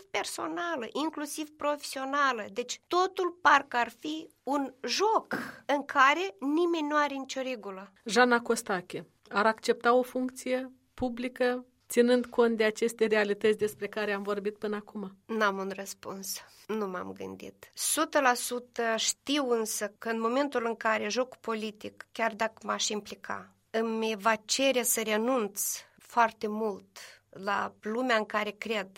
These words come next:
Speaker 1: și să mă pliez pe structuri, pe scheme pe care eu le consider dezastruoase și destructive, n-aș putea lucra și n-aș putea să-mi văd visul realizat.
Speaker 2: Deci, cu
Speaker 1: Dar
Speaker 2: oamenii compromiși, nu vă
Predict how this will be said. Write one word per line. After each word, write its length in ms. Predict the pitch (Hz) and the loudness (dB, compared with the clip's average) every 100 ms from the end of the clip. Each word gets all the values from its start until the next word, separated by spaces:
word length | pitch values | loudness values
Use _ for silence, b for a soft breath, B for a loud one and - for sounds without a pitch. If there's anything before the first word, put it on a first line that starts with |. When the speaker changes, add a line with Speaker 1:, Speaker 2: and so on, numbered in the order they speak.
| - | -20
Speaker 1:
și 140 | - - | -6 -2
să 180 | - 220 | 0 0
mă 140 | 226 | 0
pliez 600 | 220 214 214 226 247 - | -2 -4 0 2 2 0
pe 180 | - 208 | -4 -6
structuri, 880 | 208 - - - - 240 220 - _ - | -6 -12 -14 -18 -6 -2 -2 -6 _ -8
pe 180 | 208 202 | -6 -2
scheme 1120 | - - - - 311 330 233 196 190 190 - _ | -2 -2 -6 0 4 6 6 2 -2 -6 -16 _
pe 120 | 220 | -12
care 300 | 202 208 202 | -2 0 0
eu 420 | 202 190 196 190 - - | -2 -4 -6 -6 -16 -12
le 320 | 196 226 - | 0 2 2
consider 720 | - 233 233 226 196 185 185 | 2 0 -2 -10 -8 -10 -12
dezastruoase 1080 | 180 233 226 214 196 - 196 196 185 - 185 | -4 -2 0 -2 -4 -10 -4 -2 -2 -4 -8
și 180 | - 185 | -8 -8
destructive, 1080 | 196 190 - - - - 240 254 294 311 320 _ - 208 | -10 -10 -14 -18 -20 -10 -10 -4 -4 -4 -8 _ -6 -2
n-aș 200 | 196 185 | 0 -2
putea 380 | - - 196 190 | -8 -16 -12 -12
lucra 360 | 190 - 202 202 | -12 -14 -12 -6
și 160 | - 208 | -6 -4
n-aș 240 | 196 - | -4 -6
putea 300 | - - 208 | -6 -8 -6
să-mi 260 | 202 196 190 | -6 -6 -6
văd 280 | 202 196 | -6 -8
visul 340 | 185 202 - 202 | -8 -8 -8 -6
realizat. 640 | 196 190 190 190 190 - _ - | -6 -6 -6 -6 -6 -14 _ -2
Speaker 2:
Deci, 200 | 226 247 | 0 2
cu 140 | 196 226 | 0 8
Speaker 1:
Dar 100 | 254 | 8
Speaker 2:
oamenii 280 | 262 269 262 | 8 4 2
compromiși, 760 | 262 247 233 226 247 294 - | 4 2 4 2 2 0 0
nu 140 | 262 247 | 2 2
vă 360 | 196 175 - | 2 0 -6